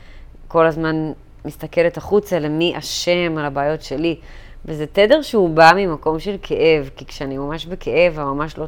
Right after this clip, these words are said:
טוב לי, אני צריכה וחייבת הנחיה מבחוץ. אני לא מצליחה להתאפס ולהיות בן אדם בוגר ואחראי, שאחראי על עצמי.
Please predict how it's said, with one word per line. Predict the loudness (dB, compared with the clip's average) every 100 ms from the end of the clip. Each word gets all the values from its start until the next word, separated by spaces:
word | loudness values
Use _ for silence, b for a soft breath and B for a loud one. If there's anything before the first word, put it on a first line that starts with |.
| -4
טוב | 2 2 2
לי, | -6 -8 -12 -16 -18 b b b b b b b b -16 -12
אני | -6 -2 -2 0 -2 -2 -4 -6 -8 -10 -14
צריכה | -16 -12 -8 2 8 10 10
וחייבת | 4 0 2 0 -4
הנחיה | -8 -6 -4 -4
מבחוץ. | -6 -10 -4 -2 -2 -6 -12 -14 -16 -18 b b b b b -10
אני | -6 -4 -4 -4
לא | 0 0 0
מצליחה | -2 -10 -2 4 6 6
להתאפס | 2 -6 -8 -8 -6
ולהיות | -6 -4 -4
בן | -6 -8
אדם | -8 -8
בוגר | -8 -4 -4 -4
ואחראי, | -8 -10 -6 -4 -4 -6 -12 b b b
שאחראי | -14 -12 -10 -6 -4
על | -4
עצמי. | -6 -10 -8 -6